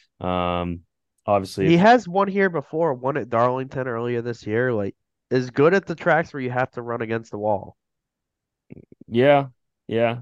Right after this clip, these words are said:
Speaker 1: I mean, uh, I don't know. I mean, uh, definitely, uh, could see him going out there and winning. Also could see him finishing, like, sixth and just having a decent little points day. But, uh,
Speaker 2: Fifth.
Speaker 1: f-, yeah. Oh, yeah.
Speaker 2: <laughs>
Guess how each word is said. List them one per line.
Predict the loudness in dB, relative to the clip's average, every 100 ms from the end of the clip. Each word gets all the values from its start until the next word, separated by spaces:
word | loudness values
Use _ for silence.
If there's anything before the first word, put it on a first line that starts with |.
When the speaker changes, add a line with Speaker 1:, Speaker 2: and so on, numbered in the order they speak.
| -10
Speaker 1:
I | -8
mean, | -6 -4 -2
uh, | 0 0 -2 _ _ _ _ _ _ _ _ _ _ _ _ _ _ _ _
I | 0
don't | 2
know. | 0 -4 _
I | 0 2
mean, | 4 2
uh, | 2 0 0
definitely, | -2 -2 -2 -2 -2
uh, | -2 -4 -6
could | -8 -8
see | -6
him | -4
going | -2 -2
out | -4
there | -4 -6
and | -4
winning. | -4 -4 -4
Also | -6 -6 -8
could | -10
see | -6 -4
him | -4
finishing, | -2 -4 -2 -2 -2
like, | -2
sixth | -4 -2 -2 -2 -10
and | -8 -4
just | -6 -6 0
having | 2 2 -2
a |
decent | -2 -2 -2 -6
little | -4 -4 -6 -10 _ _ _ -4
points | -2 -2 -2
day. | 2 2 2
But, | 0 -2 -2 0
uh, | 2 2 -2 -8 _ _ _ -2
Speaker 2:
Fifth. | -2 -2 _ _ _ _ _ _ _ -18 -14
Speaker 1:
f-, | -12
yeah. | -2 0 0 -4 _
Oh, | 0 2
yeah. | 4 2
Speaker 2:
<laughs> | 0